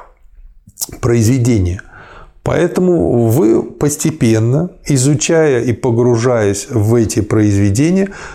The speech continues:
придёте к тому состоянию, которое описывается в известном анекдоте: «Чувствую, что литр доказать не могу».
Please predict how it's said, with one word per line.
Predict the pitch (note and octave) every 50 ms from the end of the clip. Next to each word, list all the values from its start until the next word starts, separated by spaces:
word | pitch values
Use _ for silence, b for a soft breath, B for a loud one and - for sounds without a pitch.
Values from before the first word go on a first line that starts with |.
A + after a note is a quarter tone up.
| B B B B B - -
придёте | - C3+ C3 B2 D#3 E3+ E3 D#3+ - D3 C#3+ C#3 C3+ B2 B2+ C3 C#3 C3+ C3 A#2+ -
к | -
тому | - B2 A#2+ C3 C3+ C3+ A2+
состоянию, | - - A#2+ - - C#3 D#3 - G3+ G3+ G3+ E3 C3+ A2
которое | - A#2+ G#2+ - - C#3 C3 B2 A2+
описывается | A2 - - C3+ C3+ A#2+ - - A#2 A2 G#2 G#2 - A#2
в | A2 B2+
известном | A#2+ A2+ B2 A#2+ - - - G#2+ G#2+
анекдоте: | A2 A2 A2 A#2 B2 A#2+ A2+ G#2+ A2 G2 F2+ - - - G2 F#2+ F#2 F#2 F#2+ F#2+ F#2+ F2+
«Чувствую, | - - D#3 C#3 - - - A2+ G#2+ G#2+ G#2
что | G#2+ - C#3
литр | D3 D#3+ E3 D3+ - G2
доказать | F#2+ G2 G2+ - B2 A2 G2 A2+ G#2+ F#2+ F2+ -
не | - A2
могу». | A2+ A#2 B2+ A2+ G2 F2 E2+ - - -